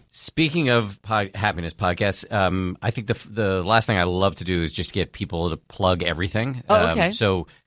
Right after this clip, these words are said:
Speaker 1: tell us about your podcast. Tell us about your books, websites, where we can
Speaker 2: Great.
Speaker 1: follow, find you
Speaker 2: Thank
Speaker 1: on
Speaker 2: you.
Speaker 1: social media. Give it a, give us everything.
Speaker 2: Yes, indeed. I do have a podcast,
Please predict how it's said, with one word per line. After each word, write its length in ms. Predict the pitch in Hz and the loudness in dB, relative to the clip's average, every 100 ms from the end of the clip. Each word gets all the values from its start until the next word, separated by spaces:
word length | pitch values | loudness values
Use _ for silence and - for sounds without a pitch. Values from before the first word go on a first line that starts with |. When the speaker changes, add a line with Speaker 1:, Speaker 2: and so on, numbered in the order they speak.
| _ _ _ _ | _ _ _ _
Speaker 1:
tell 120 | 120 | -2
us 120 | 110 104 | -2 0
about 380 | 110 101 95 | 2 2 0
your 120 | 87 87 | -6 0
podcast. 400 | 131 120 117 - | 0 2 0 0
Tell 140 | 101 | -2
us 100 | 90 | -4
about 240 | 85 90 | -2 -2
your 160 | 82 82 | -2 -6
books, 520 | 76 123 117 - - - | -4 -2 -2 -4 -10 -4
websites, 520 | 117 110 - 104 98 - | -2 -2 0 0 0 -6
where 180 | 101 104 | -4 -4
we 60 | |
can 80 | 92 | -2
Speaker 2:
Great. 120 | 240 | 2
Speaker 1:
follow, 240 | 120 104 101 | 4 6 4
find 220 | - 98 | 0 0
you 100 | 101 | 0
Speaker 2:
Thank 120 | 87 | 0
Speaker 1:
on 60 | - | -2
Speaker 2:
you. 40 | |
Speaker 1:
social 140 | 87 90 | -2 -4
media. 360 | 90 92 90 | -2 0 0
Give 260 | 76 - 87 | -2 -8 -4
it 200 | 82 80 | -4 -4
a, 120 | 78 | -6
give 200 | 78 82 | -8 -10
us 140 | 80 78 | -10 -8
everything. 340 | 71 - 65 - | -8 -10 -14 0
Speaker 2:
Yes, 260 | 190 196 277 | 4 4 4
indeed. 300 | 262 220 208 | 2 4 4
I 80 | 175 | 4
do 100 | 196 | 2
have 140 | 214 | 0
a 60 | 220 | 0
podcast, 720 | 220 190 208 185 196 220 - | 0 0 0 0 0 -2 -6